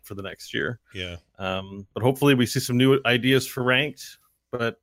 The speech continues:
Speaker 1: new maps, new heroes, and the new role system. They might have a lot of plans to breathe, you know, n-, fresh life into the twenty eighteen, twenty nineteen meta of the game year, of that season.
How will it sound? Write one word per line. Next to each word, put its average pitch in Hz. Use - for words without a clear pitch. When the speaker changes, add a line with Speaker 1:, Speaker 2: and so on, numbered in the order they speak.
Speaker 1:
new 143
maps, 139
new 139
heroes, 123
and 104
the 104
new 120
role 110
system. 107
They 117
might 127
have 127
a 120
lot 110
of -
plans 110
to 101
breathe, 107
you 120
know, 101
n-, 110
fresh -
life 123
into 104
the 95
twenty 117
eighteen, 110
twenty 107
nineteen 104
meta 107
of 95
the 110
game 101
year, 95
of 98
that 104
season. 95